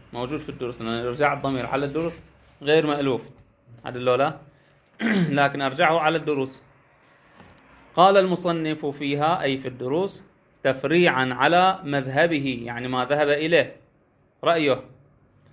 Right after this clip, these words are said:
من ثبوت الاستطاعة لحجة النذر. قال المصنف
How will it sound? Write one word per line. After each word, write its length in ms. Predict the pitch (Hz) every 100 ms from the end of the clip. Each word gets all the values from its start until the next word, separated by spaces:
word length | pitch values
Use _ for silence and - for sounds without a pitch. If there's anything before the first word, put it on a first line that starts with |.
| _ _
من 440 | 123 127 143 143 143 - - _ -
ثبوت 380 | 143 165 156
الاستطاعة 680 | 135 123 - 127 151 165 160
لحجة 680 | 147 139 135 151 151 160 170 - - - 110
النذر. 440 | 120 139 117 113 - - - - - - - _ _ - - - - - - - -
قال 200 | 127 131
المصنف 720 | 135 135 135 170 151 127 123